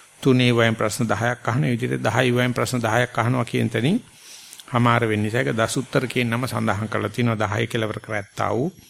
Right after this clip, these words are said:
ඥානය බෙදා දැක්වීම.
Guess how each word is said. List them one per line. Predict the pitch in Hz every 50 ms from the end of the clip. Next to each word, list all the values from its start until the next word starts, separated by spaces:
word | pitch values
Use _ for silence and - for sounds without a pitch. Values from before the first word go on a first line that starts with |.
| - _ - - _ _ _ _ _ _ _ _ _ - - _ _ _ _ _ -
ඥානය | - 120 110 113 113 117 120 123 123 123 127 135
බෙදා | 123 123 120 127 120 117
දැක්වීම. | 104 95 85 - - - 69 67